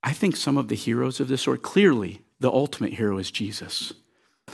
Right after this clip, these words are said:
But some of the other people who Jesus used were the ones who told these desperate people where they could find help. And so what I would invite every one of us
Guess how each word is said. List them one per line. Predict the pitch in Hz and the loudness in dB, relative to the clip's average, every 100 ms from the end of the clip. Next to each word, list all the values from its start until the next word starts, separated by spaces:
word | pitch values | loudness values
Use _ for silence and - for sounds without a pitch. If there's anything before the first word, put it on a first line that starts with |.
| - - | -20 -6
But | 120 | -4
some | - 147 | 4 4
of | 147 | 6
the | 123 | 4
other | 117 139 | 2 2
people | 139 143 156 | 2 0 2
who | 120 | 0
Jesus | 110 123 117 110 - | 0 -2 -2 -4 -2
used | 110 120 - | -4 -4 0
were | 113 | 2
the | 101 | 2
ones | 104 120 139 | 2 2 0
who | 127 | -4
told | 120 - 117 107 101 - _ | -8 -2 0 0 -2 -8 _
these | 117 107 104 | -2 0 0
desperate | - 98 - 87 | -2 -4 -4 -8
people | - 107 98 92 | -8 -8 -6 -4
where | 98 | -6
they | 95 | -6
could | 92 107 | -8 -10
find | - 95 104 | -8 -8 -8
help. | 95 - _ _ _ _ - - 131 | -10 -14 _ _ _ _ -16 -4 -2
And | 117 | 2
so | 127 | 2
what | 117 | 2
I | 117 | 2
would | 196 196 | 2 2
invite | 120 110 - | 0 -2 -2
every | 117 175 | -2 0
one | 151 131 | 2 2
of | 120 98 | 0 -4
us | 98 - - | -8 -10 -12